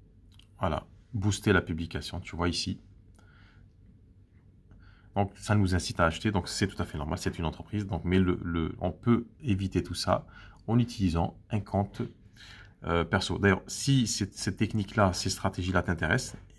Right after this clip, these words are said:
bien, bien d'autres choses, euh, tu peux, euh, d'ailleurs, euh, me laisser un petit commentaire. Euh, l'im-, Impact Illimité, le programme, justement, va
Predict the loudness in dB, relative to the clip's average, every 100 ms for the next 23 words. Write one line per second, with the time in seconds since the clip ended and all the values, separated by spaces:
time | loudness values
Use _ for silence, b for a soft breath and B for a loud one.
0 | -6 2 2 2 -2 0 0 0 -2 -4
1 | -4 0 0 0 B B B B -6 -6
2 | -6 -10 0 4 4 4 2 2 0 -4
3 | -8 -8 -8 -10 -6 4 6 8 4 2
4 | -4 -4 -4 0 2 2 -2 B B B
5 | B -6 -2 0 0 0 -2 -4 -2 2
6 | 2 0 -4 -4 -2 -2 0 0 2 0
7 | 0 -2 -2 -2 -4 -12 -12 -12 -20 -20
8 | -20 -20 -20 -20 -20 -20 -20 -20 -20 -10
9 | 2 4 4